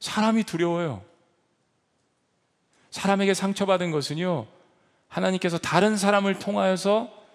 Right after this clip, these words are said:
치유받게 하시는 역사가 있습니다. 그 교회 공동체를 통해서 하나님께서 하라고 하시는 거예요. 교회 공동체에서 상처받으셨으면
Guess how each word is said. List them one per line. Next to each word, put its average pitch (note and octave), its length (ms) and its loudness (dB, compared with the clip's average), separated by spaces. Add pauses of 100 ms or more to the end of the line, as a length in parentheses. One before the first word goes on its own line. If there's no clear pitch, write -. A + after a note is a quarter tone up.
(160)
치유받게 A3+ 600 0
하시는 F3+ 560 -2
역사가 D3 380 0
있습니다. A2 600 -4 (200)
그 F#3+ 140 -2
교회 F3 180 4
공동체를 E3 500 -2
통해서 C3+ 280 -4
하나님께서 B2+ 420 -6
하라고 B2+ 220 -6
하시는 A2+ 240 -8
거예요. - 140 -20 (220)
교회 F3 140 4
공동체에서 F3 640 0
상처받으셨으면 D#3 1200 -6